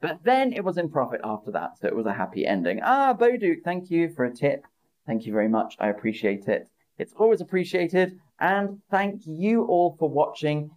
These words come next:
It has been a lot of fun. Um, and that was a good quiz. There's actually a lot more questions I could ask on this very subject. So maybe I'll do a part two and we can look at some different examples. But in the meantime, thank you all for watching. It's been a lot of fun, and I look forward to seeing you all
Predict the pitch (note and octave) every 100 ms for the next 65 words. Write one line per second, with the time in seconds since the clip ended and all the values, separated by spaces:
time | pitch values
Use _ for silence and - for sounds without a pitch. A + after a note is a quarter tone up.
0 | _ G#2 A#2 A#2 D3+ D3 - A2+ A#2 A2+
1 | - C3+ C3 C#3+ - _ - C3+ D3 D#3
2 | E3 - G#3+ A#3+ B3+ C#4+ C#4+ - B3 B3+
3 | D#3 A#2 - E3 A3 - A3 G3+ F3+ F3+
4 | F3+ F3+ - B2+ A#2 B2 C#3 B2+ C3 B2+
5 | - A2+ A2+ A2+ A2 A2 A#2 - D#2+ -
6 | - A2+ A2+ _ _ C#3+ C3 B2+ A#2 A#2
7 | A#2+ A#2+ A2+ A2+ - A2 G2+ - - _
8 | - A2 A2 A2+ A2+ A2 C3+ - A#2 A2
9 | - A2+ G#2+ - G#2 E2 - A2+ G#2+ G2+
10 | G2+ - C#2+ - - _ _ A#3 B3 -
11 | F#3+ F#3 F#3+ F#3 F3+ E3 D#3+ - D#3+ D#3
12 | D3+ C3+ A#2+ A2 A2+ A2+ A#2 - A2 A2
13 | _ _ A2+ A2 C#3+ B2+ B2 A#2 - A2
14 | A2 - A2+ A#2+ C#3+ D#3+ F3+ E3+ - E3
15 | D#3+ D#3+ D3 D3+ D3+